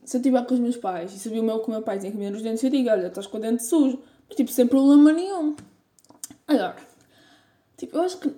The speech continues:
se calhar nunca tive amigos com comida nos dentes. Ou se tive, depois aquilo, tipo, saiu naturalmente, então foi tranquilo.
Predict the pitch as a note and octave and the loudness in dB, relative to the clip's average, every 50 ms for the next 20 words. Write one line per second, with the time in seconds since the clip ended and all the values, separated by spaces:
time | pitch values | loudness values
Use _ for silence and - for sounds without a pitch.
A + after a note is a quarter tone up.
0 | _ _ _ _ - C4+ - - - C#4 C#4 C#4 C#4+ C#4 C4 C#4+ C4+ C#4+ B3+ B3 | _ _ _ _ -18 -18 -12 -6 -6 -2 0 0 0 0 0 -2 -2 -2 -2 -2
1 | A#3+ A#3+ A#3+ A#3+ B3 - - B3 A#3+ B3 B3 A3+ A3+ A3 G#3+ G#3+ G#3 G#3+ G#3 G3 | 0 0 0 -2 -2 -4 -4 -4 -4 -2 -2 -2 -4 -6 -8 -8 -8 -10 -10 -10
2 | F3+ E3 F3 F#3 G3 - - - - A3 A#3+ - - - - - B3 A#3+ C4 C4+ | -12 -14 -14 -16 -18 -18 -20 -16 -8 -6 -6 -6 -6 -12 -6 -2 2 4 4 4
3 | B3+ C4+ C4 C4+ - C4 B3 A#3+ B3+ B3+ B3+ A#3 - - G#3+ - - - B3 A3+ | 4 2 0 0 0 -2 2 2 2 0 0 -4 -4 -8 -8 -8 -6 -4 -2 -2
4 | A3 A3 A3+ A3+ A3+ A3+ - B3 A3 G#3 G#3+ A3 A#3 B3 B3 A#3+ - B3 - - | -2 -2 -2 -4 -4 -4 -6 -6 -6 -8 -6 -4 -4 -4 -4 -4 -6 -8 -8 -8
5 | A#3 - A3 A3 B3 - - - - - | -10 -8 -8 -10 -10 -8 -8 -8 -8 -8